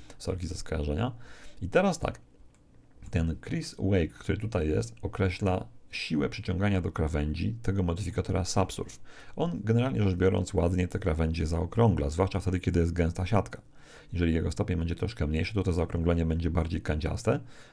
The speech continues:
no ale tak czy inaczej ono tutaj jest. I teraz za pomocą tego parametru crease można przyciągać tego Subsurfa do krawędzi. Teraz zwiększam go, jak widać nic się nie dzieje,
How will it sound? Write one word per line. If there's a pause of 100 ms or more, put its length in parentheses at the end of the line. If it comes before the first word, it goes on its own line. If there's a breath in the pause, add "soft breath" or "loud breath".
(100)
no
ale
tak
czy
inaczej
ono
tutaj
jest. (520 loud breath)
I
teraz
za
pomocą
tego
parametru
crease (360 loud breath)
można (160)
przyciągać (580)
tego
Subsurfa (340)
do
krawędzi.
Teraz
zwiększam
go,
jak
widać
nic
się
nie
dzieje,